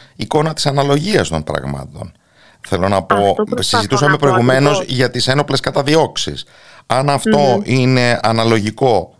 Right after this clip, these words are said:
Speaker 1: και λογικό σε σχέση με το συζητούμενο κάθε φορά, ε, ε, εντελέσει αδίκημα,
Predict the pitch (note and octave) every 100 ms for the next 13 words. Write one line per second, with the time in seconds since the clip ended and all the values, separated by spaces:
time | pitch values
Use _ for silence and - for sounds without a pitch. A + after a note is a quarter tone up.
0 | _ - C3+ G#2+ G2+ F#2+ A2+ G#2 E2 -
1 | _ _ - - - G#2 - B2 A#2+ -
2 | A2+ G#2 G2+ F2+ F#2+ F#2+ F2+ F2+ E2+ D2+
3 | - - - - F#2 F#2 A#2+ B2 A#2 G#2+
4 | A2 G2+ G2+ G2 G2 F#2+ F2+ E2+ - _
5 | _ _ - D#2 D2 - - - _ _
6 | _ _ - G2 G2 F#2+ F#2+ G#2+ G#2 A#2+
7 | A#2 A2+ F2+ D#2+ F2 - E2+ F#2+ -